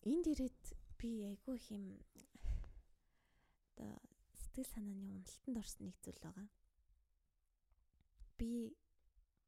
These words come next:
гадагшаа яваад өглөө нь хичээлтэй яваад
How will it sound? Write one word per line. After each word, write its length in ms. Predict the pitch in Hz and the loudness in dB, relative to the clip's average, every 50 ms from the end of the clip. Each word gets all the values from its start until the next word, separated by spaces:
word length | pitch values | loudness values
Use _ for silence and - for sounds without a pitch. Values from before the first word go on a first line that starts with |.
| _ _ _ | _ _ _
гадагшаа 480 | - 196 190 - - - - - 240 220 | -10 -8 -6 -6 -6 -6 -2 0 0 0
яваад 320 | 208 196 190 190 185 - _ _ - _ _ _ _ _ _ _ _ _ _ _ _ _ _ _ _ _ _ _ _ _ - | 0 0 -2 -4 -6 -8 _ _ -20 _ _ _ _ _ _ _ _ _ _ _ _ _ _ _ _ _ _ _ _ _ -18
өглөө 300 | 233 - - - 233 233 | -16 -14 -4 0 0 2
нь 120 | 233 226 - | 2 0 -2
хичээлтэй 460 | - - - 202 - - - 202 196 | -6 -6 -6 -6 -6 -2 -2 -2 0
яваад 280 | 190 190 190 190 - | 0 -2 -4 -4 -6